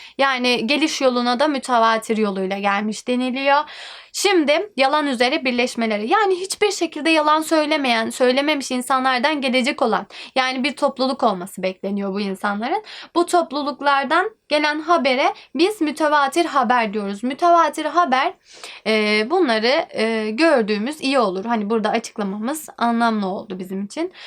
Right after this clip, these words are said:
Musaf dediğimizde ise hep musaf kelimesini duyuyoruz aslında. Musaf, e, Kur'an'ın kağıda yazılmış, Kur'an'ın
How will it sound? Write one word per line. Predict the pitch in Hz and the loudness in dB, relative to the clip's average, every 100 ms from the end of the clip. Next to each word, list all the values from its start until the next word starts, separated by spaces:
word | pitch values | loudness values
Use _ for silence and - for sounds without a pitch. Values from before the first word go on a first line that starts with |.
| - | -4
Musaf | 330 349 466 466 | 0 2 2 2
dediğimizde | 370 247 220 190 180 190 | 0 2 2 -2 -4 -4
ise | 196 349 | 0 2
hep | 403 392 | 2 2
musaf | 302 330 320 | 0 0 0
kelimesini | - 226 196 190 269 320 285 | -2 -4 -4 -6 -2 -2 -2
duyuyoruz | 202 190 180 185 | -2 0 0 -2
aslında. | 190 - 196 196 240 359 - - - | -4 -6 -6 -2 0 -2 -8 -14 0
Musaf, | 311 381 392 427 - _ - - | 0 4 2 2 -2 _ -14 -2
e, | 247 240 233 233 233 - | 2 4 4 4 0 0
Kur'an'ın | 480 494 370 285 240 294 - _ - | 4 4 4 2 0 -2 -8 _ -2
kağıda | 339 370 359 | 2 4 4
yazılmış, | 320 262 220 226 302 427 - - _ _ _ _ _ _ _ _ _ _ _ _ _ _ - | 2 2 0 -2 -2 -4 -10 -14 _ _ _ _ _ _ _ _ _ _ _ _ _ _ -16
Kur'an'ın | 269 262 226 208 202 262 | -2 2 2 0 -4 -8